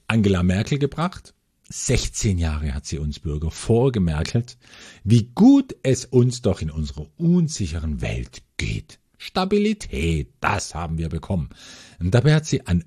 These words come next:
uns nur die Substanz verfüttert, die Generationen vor uns aufgebaut haben. Und jetzt, tja, jetzt stehen wir ziemlich nackt da. Wie wir uns gerade mit Energie versorgen, verteidigen, ernähren, gesund erhalten.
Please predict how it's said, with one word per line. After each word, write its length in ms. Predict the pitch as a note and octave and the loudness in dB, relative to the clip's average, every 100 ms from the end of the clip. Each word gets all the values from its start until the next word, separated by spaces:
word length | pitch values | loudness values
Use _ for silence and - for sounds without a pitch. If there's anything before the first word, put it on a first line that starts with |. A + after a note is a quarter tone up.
| - | 0
uns 320 | D#3 A#2+ - | 2 2 2
nur 400 | F#2+ G#2 D#3+ G3 | 4 6 6 4
die 100 | D3 | 2
Substanz 600 | - A#2 - B2 D3+ D3 | -2 -2 -2 0 0 -2
verfüttert, 600 | - D#2+ D#2 - F#2 - _ _ - | -4 -6 -4 -4 -4 -6 _ _ -8
die 80 | F2 | -2
Generationen 600 | F2+ D#2 D#2 - E2 E2+ | 0 0 -2 -2 0 0
vor 180 | - D2+ | -2 -4
uns 160 | D#2 | -4
aufgebaut 500 | C#2+ D2+ - C#2+ C#2 | -6 -8 -6 -4 -6
haben. 240 | D2 A#1+ A#1+ _ _ _ - | -6 -8 -12 _ _ _ 2
Und 160 | C#3 | 4
jetzt, 320 | C#3 C3+ - _ _ - | 4 2 -6 _ _ -8
tja, 280 | F#3 D#3 - _ _ | -6 -6 -8 _ _
jetzt 180 | - - | -8 -6
stehen 260 | - F#2 A2 | -2 0 2
wir 60 | |
ziemlich 340 | - F2+ G2+ - | 0 2 2 2
nackt 360 | D2 - - | 0 -2 -6
da. 200 | D2 C2+ - _ _ _ _ - - - | -4 -4 -8 _ _ _ _ -20 -20 0
Wie 140 | F2+ | 4
wir 120 | E2+ F2 | 6 6
uns 140 | E2+ | 4
gerade 220 | E2+ E2 | 0 2
mit 140 | F2 F#2 | 2 2
Energie 400 | F2+ E2 F2+ E2 | 0 0 0 0
versorgen, 460 | F2 E2+ D2 C#2+ | 0 -2 -2 -4
verteidigen, 680 | - - - F2 E2 D#2 F2+ | -4 -2 0 2 0 2 0
ernähren, 520 | G2 G2+ F2 E2 E2 | 4 6 6 6 4
gesund 340 | F2 F2+ F2+ F2 | 4 4 4 2
erhalten. 360 | - D#2+ D2 | 0 -2 -4